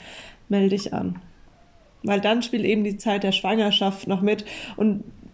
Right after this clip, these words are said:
ja, das Abspringen geht halt hundertmal leichter und dann freuen sich andere, die den Platz bekommen. Ähm, al-, und,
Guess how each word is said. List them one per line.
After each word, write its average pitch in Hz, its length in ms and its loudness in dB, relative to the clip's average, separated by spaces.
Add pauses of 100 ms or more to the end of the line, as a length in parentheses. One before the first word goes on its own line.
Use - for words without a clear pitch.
(200)
ja, 202 340 2
das - 140 -12
Abspringen 214 480 0
geht 208 160 0
halt 202 200 -2
hundertmal 226 380 2
leichter 202 600 2 (280)
und 196 80 -4
dann 185 100 -2
freuen 196 240 0
sich 208 200 -2
andere, 214 260 2
die 202 100 2
den 190 120 0
Platz 226 260 -4
bekommen. 208 520 0 (440)
Ähm, 202 880 2 (1120)
al-, 220 180 2 (100)
und, 220 80 0